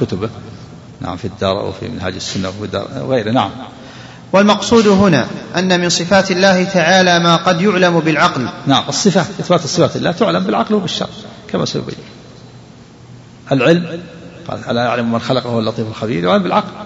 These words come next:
Speaker 1: الإله لا بد يكون عالم، يكون له قادر،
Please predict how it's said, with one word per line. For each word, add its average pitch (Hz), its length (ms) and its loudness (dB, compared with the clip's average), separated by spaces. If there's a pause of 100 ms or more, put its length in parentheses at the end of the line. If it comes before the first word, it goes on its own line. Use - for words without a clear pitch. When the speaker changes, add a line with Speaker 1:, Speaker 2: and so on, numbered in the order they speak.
(100)
Speaker 1:
الإله 156 320 2
لا 202 100 6
بد 175 140 0
يكون 160 220 0
عالم، 165 280 2 (760)
يكون 135 200 -2
له 143 280 2
قادر، 147 280 4